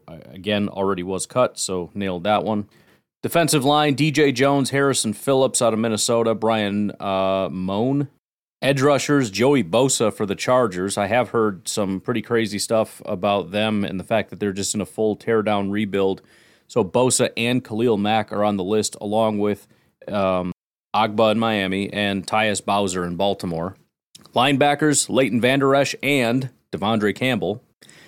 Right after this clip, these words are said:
Corners, Xavier Howard. He was also actually, uh, let go just recently. They didn't make the list, but I was asked about him. Um, not super interested.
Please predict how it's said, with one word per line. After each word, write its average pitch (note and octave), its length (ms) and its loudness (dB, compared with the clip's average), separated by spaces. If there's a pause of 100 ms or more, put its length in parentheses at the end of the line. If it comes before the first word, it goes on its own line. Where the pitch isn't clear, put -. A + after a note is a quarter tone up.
(140)
Corners, D#3+ 420 4
Xavier C#3 320 4
Howard. B2+ 400 2
He A#2+ 100 2
was B2 160 2
also G#2+ 400 2
actually, F#2 560 -2
uh, F2+ 220 0
let F#2+ 240 -4
go F#2 160 -2
just F2 240 -8
recently. F2+ 420 -6
They G2 80 -4
didn't F2+ 240 -8
make F2 160 -10
the F2+ 260 -10
list, F#2 380 -6
but F#2 200 -6 (280)
I - 60 4
was C#3+ 120 4
asked C#3+ 220 2
about B2+ 220 2
him. A#2+ 480 0
Um, G2 460 -2 (360)
not B2 260 0
super C3 360 0
interested. B2 520 0